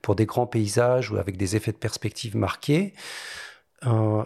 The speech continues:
et puis, euh, et puis un zoom, euh, soixante-dix deux cents. Et si on peut mettre là un troisième objectif, on prend un vingt-quatre soixante-dix qui est, ou un vingt-quatre cent vingt qui est un, qui est une focale, qui est un, qui est un zoom extrêmement polyvalent. Et si on doit en retenir deux, on prend un vingt-quatre soixante-dix et un soixante-dix deux cents.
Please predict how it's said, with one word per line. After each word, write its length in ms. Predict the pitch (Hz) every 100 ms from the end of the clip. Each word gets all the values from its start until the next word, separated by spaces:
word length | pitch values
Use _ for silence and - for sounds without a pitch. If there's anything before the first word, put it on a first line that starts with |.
| -
et 160 | 131 104
puis, 520 | - - 123 151 139
euh, 320 | 113 107 104 -
et 140 | 110
puis 320 | - - 127
un 100 | 117
zoom, 300 | 95 120 127
euh, 420 | 101 98 95 98 98
soixante-dix 540 | - 101 107 104 110
deux 100 | 120
cents. 320 | - 156 160
Et 240 | 104 95 92
si 320 | - - 104
on 100 | 98
peut 160 | -
mettre 240 | 104 101 101
là 120 | 98
un 320 | 101 101 98
troisième 340 | - 101 98 101
objectif, 460 | 95 95 - -
on 40 | 107
prend 160 | -
un 60 | 92
vingt-quatre 320 | 95 101 101
soixante-dix 400 | 107 113 117 151
qui 160 | 151 101
est, 60 |
ou 180 | 95 92
un 80 | 95
vingt-quatre 380 | 98 90 101 -
cent 160 | 98
vingt 160 | 113 131
qui 180 | - 101
est 40 |
un, 200 | 92 95
qui 120 | -
est 20 | 95
une 60 |
focale, 500 | - 101 - 107 113
qui 140 | - 101
est 20 |
un, 80 | 95
qui 100 | -
est 40 | 92
un 60 | 87
zoom 320 | 104 117 95 - - -
extrêmement 460 | 120 - 110 104 101
polyvalent. 520 | - 110 135 147 113
Et 60 |
si 100 | 95
on 80 | 107
doit 160 | 101 110
en 140 | 98
retenir 380 | 95 - 104 98
deux, 100 | 120
on 100 | 131
prend 160 | - 101
un 60 |
vingt-quatre 300 | 95 90 101
soixante-dix 460 | 107 - 101 107 -
et 40 |
un 40 | 104
soixante-dix 460 | 107 107 104 104
deux 100 | 123
cents. 220 | 135 156